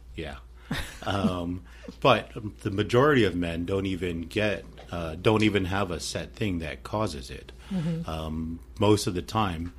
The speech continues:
Speaker 1: uh, what we believe is that there's, uh, the pressure that's put on the penis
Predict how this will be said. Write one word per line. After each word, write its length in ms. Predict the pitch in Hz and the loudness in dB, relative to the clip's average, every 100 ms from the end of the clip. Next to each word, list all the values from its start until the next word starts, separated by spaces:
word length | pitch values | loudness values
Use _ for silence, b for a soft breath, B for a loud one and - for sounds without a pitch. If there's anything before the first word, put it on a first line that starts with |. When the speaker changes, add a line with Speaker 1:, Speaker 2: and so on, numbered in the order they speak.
| - | -10
Speaker 1:
uh, 120 | 82 | -8
what 260 | 80 95 101 | 0 0 2
we 100 | 95 | -2
believe 420 | 82 98 117 98 | 0 4 4 2
is 120 | 85 | 0
that 320 | 80 82 - - | -4 -6 -6 -2
there's, 720 | 98 92 90 90 87 85 - - | 2 2 2 0 0 -4 -10 -10
uh, 220 | 92 85 | -6 -4
the 140 | 85 92 | -2 -4
pressure 500 | - 113 113 - 151 | 0 2 4 2 0
that's 220 | 98 85 | 0 -2
put 220 | - 113 | 0 2
on 200 | 107 104 | 2 2
the 80 | 87 | 0
penis 520 | - 90 73 73 - | -4 -6 -6 -8 -10